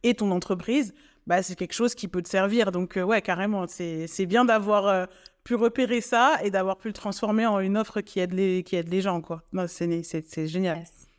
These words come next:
Speaker 1: C'est génial. Et du coup, aujourd'hui, comment tu te présentes ? Euh, comment tu présentes ce que tu fais ?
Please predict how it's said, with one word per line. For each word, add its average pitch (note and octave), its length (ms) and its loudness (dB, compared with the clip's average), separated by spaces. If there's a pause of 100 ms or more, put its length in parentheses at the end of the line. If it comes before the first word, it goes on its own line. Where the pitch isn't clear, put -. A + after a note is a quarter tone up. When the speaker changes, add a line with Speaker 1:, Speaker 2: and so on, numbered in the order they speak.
Speaker 1:
C'est - 200 -6
génial. E3 340 -2 (200)
Et B3+ 100 6
du A3 140 2
coup, D#4+ 160 2 (400)
aujourd'hui, C#4+ 400 2
comment D4 240 2
tu - 100 -8
te G#3+ 60 -14
présentes ? F#3+ 540 -4 (160)
Euh, F3+ 260 2
comment A#3+ 320 2
tu C4 100 -4
présentes A#3+ 280 0
ce C4 60 -14
que A3 80 -4
tu G3+ 160 -6
fais ? E3 280 -6